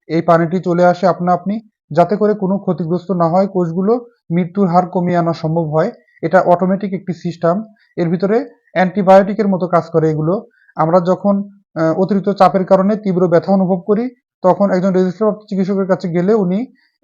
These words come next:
আহ, সুন্দরভাবে সিরিঞ্জ দিয়ে বের করে দিবেন। এবং অবশ্যই আপনারা নিজের হাত দিয়ে ফোসকা ফাটানোর চেষ্টা করবেন না, কারণ ফোসকা ফাটাতে গেলে তখন কিন্তু এর, আহ, সাধারণত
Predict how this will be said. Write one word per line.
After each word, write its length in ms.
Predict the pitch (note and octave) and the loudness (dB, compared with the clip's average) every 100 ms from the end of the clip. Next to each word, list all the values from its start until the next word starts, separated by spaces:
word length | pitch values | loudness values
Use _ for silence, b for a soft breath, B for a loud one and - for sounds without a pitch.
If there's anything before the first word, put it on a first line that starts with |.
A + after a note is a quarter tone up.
| D#3 | -6
আহ, 80 | |
সুন্দরভাবে 520 | E3 G#3 G3 F#3+ F#3+ G#3+ | -4 -2 0 0 0 -2
সিরিঞ্জ 360 | G3+ F#3+ F#3+ | 0 0 0
দিয়ে 160 | F3 A3+ | 0 0
বের 180 | F#3 E3+ | 0 0
করে 180 | F#3 E3+ | 0 -2
দিবেন। 300 | D#3 F3+ A3+ b b - | -2 -4 -4 b b -4
এবং 320 | F#3+ F#3 A3 | 0 0 0
অবশ্যই 400 | - F3+ G#3+ - | 0 0 0 2
আপনারা 240 | G#3+ F#3+ F#3+ | 2 4 2
নিজের 280 | F#3 E3 F#3+ | 2 0 0
হাত 180 | E3+ | 0
দিয়ে 180 | D#3+ G#3+ G#3+ | -2 -4 -4
ফোসকা 280 | F3+ - | -4 -2
ফাটানোর 340 | G3 F3 F3 F3+ | 0 0 -2 -4
চেষ্টা 300 | F3 D#3 F3 | -6 -4 -4
করবেন 380 | E3+ E3 F3+ F#3 | -2 -2 0 0
না, 200 | D#3 G3+ - _ | -2 -4 -12 _
কারণ 380 | - F3+ F3 G#3+ - | 2 4 4 -2 -4
ফোসকা 280 | F#3+ - G3+ | -6 0 -2
ফাটাতে 380 | G3 F#3+ F#3 F#3+ | 2 0 0 -2
গেলে 340 | G3+ A3+ B3 - _ - | 0 0 0 -10 _ -4
তখন 260 | E3+ G3+ | -2 0
কিন্তু 500 | F#3+ G#3+ G3 A#3 B3 _ _ - | -2 -2 -2 -4 -8 _ _ -2
এর, 260 | F#3 G#3 A#3 - - D#3 D3+ - | 0 0 -2 -16 -12 -10 -10 -8
আহ, 400 | F3 E3 D#3+ D#3 | -4 2 2 2
সাধারণত 460 | D#3 F3+ F#3 F3 | 0 0 0 0